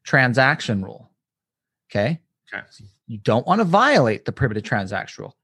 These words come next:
Speaker 1: Now, some of the rules we already gave, the first three, the reason you can't do that crap is 'cause it would cause a prohibited transaction.
Speaker 2: Okay.
Speaker 1: But I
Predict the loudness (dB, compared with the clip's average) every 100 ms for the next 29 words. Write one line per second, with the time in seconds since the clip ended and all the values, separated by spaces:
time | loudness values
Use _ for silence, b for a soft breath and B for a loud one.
0 | _ -2 0 2 2 2 4 6 6 4
1 | 4 4 4 2 2 2 -2 0 0 0
2 | 0 0 0 -4 _ _ _ _ -4 0
3 | 2 0 0 -2 0 0 0 0 0 0
4 | -2 _ _ -4 -4 0 2 2 -2 -12
5 | _ -4 -2 0 2 2 0 -2 0 0
6 | 2 4 2 2 0 -2 -6 _ _ _
7 | _ -16 -10 -10 -12 _ _ _ _ _
8 | _ _ -2 0